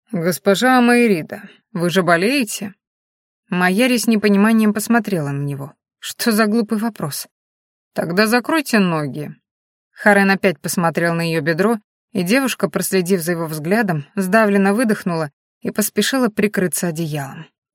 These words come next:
Щёки её ярко, почти болезненно вспыхнули красным,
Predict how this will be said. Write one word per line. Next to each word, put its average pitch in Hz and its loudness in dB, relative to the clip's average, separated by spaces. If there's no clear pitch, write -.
Щёки 220 0
её 196 6
ярко, 220 0
почти 170 -2
болезненно 185 2
вспыхнули 185 -2
красным, - -4